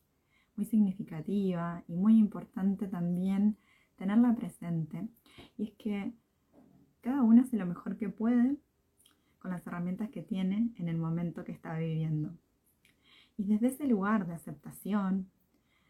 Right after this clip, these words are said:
de, de entender que en el momento en que vivimos o que cometimos tal vez esos errores,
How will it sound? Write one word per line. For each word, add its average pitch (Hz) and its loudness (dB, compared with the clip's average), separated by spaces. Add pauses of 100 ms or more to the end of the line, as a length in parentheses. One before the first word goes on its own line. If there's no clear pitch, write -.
(240)
de, 160 -2 (800)
de 170 -8
entender 175 0 (500)
que 170 -10
en 165 -6
el 170 -4
momento 185 -2
en 214 6
que 175 -6
vivimos 208 6
o 170 -8
que 160 -8
cometimos 180 -6
tal 170 -10
vez 170 -10
esos - -16
errores, 196 0